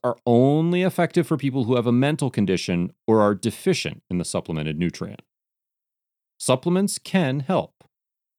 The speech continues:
One substance that can help prevent cognitive dissonance, as well as other aging side effects, is spermidine. This is because spermidine helps induce something called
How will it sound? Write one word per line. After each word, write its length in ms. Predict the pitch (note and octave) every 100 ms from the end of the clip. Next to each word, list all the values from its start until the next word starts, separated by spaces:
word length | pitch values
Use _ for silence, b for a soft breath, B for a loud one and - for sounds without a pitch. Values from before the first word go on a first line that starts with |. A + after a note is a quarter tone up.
| _
One 200 | A#2 F3
substance 480 | G#3 C3 G2+ G#2 F2
that 80 | -
can 120 | F#2+
help 180 | F#2 F#2
prevent 340 | F#2+ E2+ F2
cognitive 600 | - G2 E2+ - E2+ E2 -
dissonance, 640 | B2+ - E2+ D#2 G2+ -
as 120 | E2+
well 140 | F#2
as 100 | E2
other 220 | C3+ F3+ F#2
aging 260 | E2 E2
side 220 | - E2
effects, 540 | D#2+ - F2 - - - _ -
is 160 | D3
spermidine. 520 | - C3+ F2+ - - _ _ _ _ _ _ _ _ -
This 160 | F3 A3
is 100 | A#3+
because 280 | A#3 F#3+
spermidine 800 | - - G#3 B3 F#3 F#2 D#2+ F2 - -
helps 220 | D#3 F3
induce 280 | A#3+ A3+ G#3+
something 260 | G#3+ F3+ G3
called 340 | C#3+ C3+ B2+